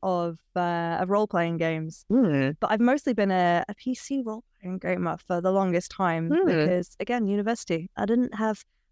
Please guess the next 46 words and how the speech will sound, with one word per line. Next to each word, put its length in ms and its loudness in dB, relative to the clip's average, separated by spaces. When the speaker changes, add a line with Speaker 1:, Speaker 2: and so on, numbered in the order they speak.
Speaker 1:
my 140 2
peoples. 560 -2
Speaker 2:
Mm. 540 0
Speaker 1:
And 160 2
it 140 0
took 240 -2
me, 420 0
um, 380 -2
until, 640 0
uh, 520 2
until 220 -8
about 240 -4
five 160 -2
or 40 -6
six 220 -8
years 180 2
ago 340 -2
to 260 -2
find 300 0
my 140 0
peoples 500 -2
and 120 -4
start 300 2
rolling 260 2
dice 180 0
again. 200 -4
Speaker 2:
I 120 2
completely 260 -4
agree. 140 2
There 140 0
wasn't 200 0
anything. 380 0
We 100 2
had, 300 -2
uh, 220 2
we 100 0
had 240 0
our 280 2
version 380 0
of, 360 0
uh, 180 2
sort 120 -2
of 100 -8
Geek 140 -4
Squad 120 0
was 240 -4